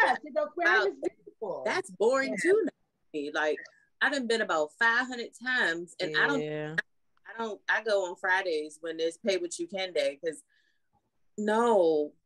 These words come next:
Speaker 2: And then if you go out
Speaker 4: Thirty dollars to be done in an
Speaker 2: Uh,
Speaker 4: hour is ridiculous.
Speaker 2: Right. So I
Speaker 3: Yeah.
Speaker 2: pay what you can Fridays, or I go after hours where you can, um, pay, like, a couple of dollars and you can walk around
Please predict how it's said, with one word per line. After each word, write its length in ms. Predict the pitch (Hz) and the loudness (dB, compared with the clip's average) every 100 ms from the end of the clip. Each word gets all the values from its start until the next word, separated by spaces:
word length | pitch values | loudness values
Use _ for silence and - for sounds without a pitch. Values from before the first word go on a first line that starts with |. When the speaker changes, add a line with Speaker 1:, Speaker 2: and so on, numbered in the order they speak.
| _ | _
Speaker 2:
And 120 | 202 | 0
then 180 | 196 226 226 | 2 2 2
if 120 | 196 | 0
you 100 | 220 | 2
go 160 | 208 196 | 4 4
out 40 | |
Speaker 4:
Thirty 100 | 160 | 4
dollars 420 | 180 170 170 151 151 | 4 6 6 2 -2
to 80 | |
be 180 | 147 143 | -8 -4
done 240 | 139 156 151 | 2 4 4
in 60 | |
an 60 | 170 | 0
Speaker 2:
Uh, 60 | - | 2
Speaker 4:
hour 300 | 156 165 143 | 2 2 2
is 120 | 131 | -2
ridiculous. 680 | 131 147 147 123 113 120 - _ _ - | 0 2 4 2 -2 -4 -16 _ _ -4
Speaker 2:
Right. 280 | 370 392 - 151 | 0 2 2 2
So 60 | - | 2
I 100 | - | 0
Speaker 3:
Yeah. 180 | 139 139 147 - | -6 -12 -8 -2
Speaker 2:
pay 100 | 208 | -2
what 180 | 254 - | -2 -6
you 100 | 277 | -4
can 240 | 277 269 | -2 -2
Fridays, 480 | 240 208 190 190 185 | 0 0 2 0 0
or 120 | - 180 | 0 2
I 120 | 185 | 2
go 200 | 180 165 - | 0 -2 -2
after 340 | 196 - 185 - | -4 -4 -8 -4
hours 560 | 208 208 175 170 175 - _ _ _ | -4 -4 -6 -8 -12 -16 _ _ _
where 680 | 160 196 185 175 165 165 - _ _ _ _ _ | 2 4 6 4 2 -2 -6 _ _ _ _ _
you 200 | 165 214 | -6 -6
can, 400 | 208 247 185 175 | 2 4 4 2
um, 260 | 165 170 165 | 0 0 -2
pay, 300 | - 202 185 | -2 2 4
like, 220 | 175 165 | 2 -2
a 40 | 170 | -2
couple 280 | 220 196 | -2 2
of 80 | 180 | 2
dollars 560 | 175 170 165 160 160 - | 2 0 0 0 -2 -6
and 220 | 190 180 | -4 -4
you 80 | 196 | -4
can 180 | 196 175 | -2 0
walk 220 | 175 170 | 0 -2
around 300 | 170 180 202 | -4 -4 -4